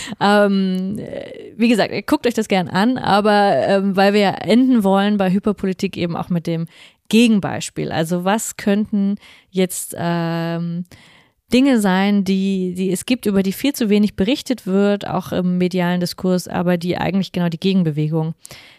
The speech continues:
darstellen. Und, ähm, ich sag das, äh, häufiger, aber das, äh, ist wirklich so, dass, äh, Streiks und auch gewerkschaftliche Organisierung eine der hauptsächlichen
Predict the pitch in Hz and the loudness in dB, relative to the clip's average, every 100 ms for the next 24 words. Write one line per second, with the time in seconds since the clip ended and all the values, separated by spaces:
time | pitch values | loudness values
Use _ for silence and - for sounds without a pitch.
0 | _ 165 180 233 - 220 214 214 208 - | _ 0 2 0 0 2 4 2 0 0
1 | 180 180 180 180 175 - 165 165 170 - | 0 2 0 0 -2 -4 -4 -4 -6 -8
2 | - - 175 - 180 - - - 165 185 | -12 -4 -4 -2 -4 -4 -8 -10 -6 0
3 | 196 214 196 185 - 170 170 165 - - | 0 0 0 0 0 -2 -2 -4 -8 -14
4 | - - - - - - 180 202 202 - | -14 -12 -8 -8 -8 -6 -4 -2 -2 -2
5 | 180 170 165 - - - - - - 170 | -2 -2 -4 -8 -12 -12 -10 -10 -4 0
6 | 165 196 208 - 180 175 - - - - | 2 2 -2 -6 -4 -4 -4 -6 -8 -20
7 | - - _ - 170 185 - 208 190 - | -20 -20 _ -4 0 0 0 -4 -2 -2
8 | 180 175 165 170 165 170 - 170 180 175 | -2 -2 -2 -2 -4 -6 -4 0 2 2
9 | 165 - 202 226 - 202 - 180 - 170 | -2 2 0 0 0 0 0 -4 -4 -6
10 | 175 | -8